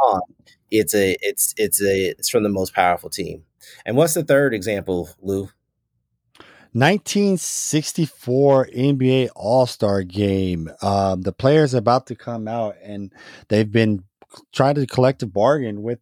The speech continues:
Speaker 2: with the owners, and the owners keep saying, "Yeah, yeah, yeah, we'll do it, we'll do it, we'll do it," and they don't do it. And finally, led by the black players, they're like, "Nah."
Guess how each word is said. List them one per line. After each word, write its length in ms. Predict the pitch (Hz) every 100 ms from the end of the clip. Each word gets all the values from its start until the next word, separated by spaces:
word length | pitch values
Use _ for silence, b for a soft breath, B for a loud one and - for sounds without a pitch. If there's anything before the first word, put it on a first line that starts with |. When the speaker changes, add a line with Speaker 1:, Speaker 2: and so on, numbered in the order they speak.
| -
Speaker 2:
with 220 | 107 127
the 80 | -
owners, 420 | 110 151 143 117 107
and 120 | 104
the 80 | 98
owners 460 | 117 131 120 -
keep 260 | - 135 131
saying, 240 | 135 123
"Yeah, 160 | 117 117
yeah, 180 | 113 113
yeah, 80 | 107
we'll 220 | 101 110
do 220 | 110 113
it, 80 | 107
we'll 120 | 107
do 200 | 104 104
it, 40 | 104
we'll 80 |
do 220 | 101 110 104
it," 40 |
and 100 | 98
they 120 | 104
don't 260 | 107 113 104
do 180 | 123 117
it. 140 | 101 B B B
And 140 | 110 113
finally, 360 | 110 135 147
led 280 | 113 117 131
by 140 | 120 117
the 100 | 98
black 300 | 107 120 -
players, 420 | 127 127 107 98
they're 100 | 107
like, 220 | 104 98
"Nah." 400 | 98 110 95